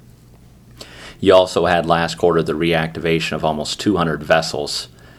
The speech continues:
and to still, still see a spike in the Baltic Dry like this after adding two hundred vessels to the fleet is a fairly bullish move now. Whether this sticks or not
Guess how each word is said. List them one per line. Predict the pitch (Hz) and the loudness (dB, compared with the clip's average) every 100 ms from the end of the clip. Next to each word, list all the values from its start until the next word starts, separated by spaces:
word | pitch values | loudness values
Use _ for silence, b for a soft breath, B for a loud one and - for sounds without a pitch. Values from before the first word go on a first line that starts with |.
| B B | B B
and | - 80 | -8 -8
to | - | -6
still, | - - 120 117 - | -4 2 4 2 0
still | - - 123 127 131 | -2 2 4 2 0
see | - - 101 98 | -4 0 0 0
a | 101 - 78 | -2 -2 -4
spike | - - 120 95 76 - - - - _ - | -4 -2 0 0 -2 -6 -14 -20 -20 _ -12
in | - 85 | -6 -6
the | |
Baltic | 78 85 82 76 | 2 2 2 -4
Dry | 85 87 92 | 2 2 2
like | 82 73 - | 0 -2 -4
this | 71 73 - | -6 -6 -8
after | 82 80 - 57 | -6 -6 -2 -2
adding | 85 82 78 | 0 -2 -4
two | - 90 | -4 -4
hundred | 80 73 | -4 -4
vessels | 73 78 - 76 - | 0 0 -2 -8 -6
to | 76 | -8
the | 71 | -8
fleet | - 95 85 78 B B B B B B B B B - | -2 0 0 -6 B B B B B B B B B -12
is | 87 82 80 78 | -2 0 0 -2
a | 78 | -6
fairly | - 101 95 92 87 | 0 2 4 2 0
bullish | 80 98 92 95 87 - - - | -2 2 4 4 2 -2 -8 -6
move | 95 95 92 90 85 | 0 4 4 2 -2
now. | 85 82 95 104 110 120 131 123 B B B B | -4 -2 0 2 2 0 -2 -6 B B B B
Whether | 90 82 85 | 0 2 2
this | 78 71 | 0 -2
sticks | - - 104 104 101 | -4 0 0 0 -2
or | 95 | 0
not | 92 90 85 | 0 0 -2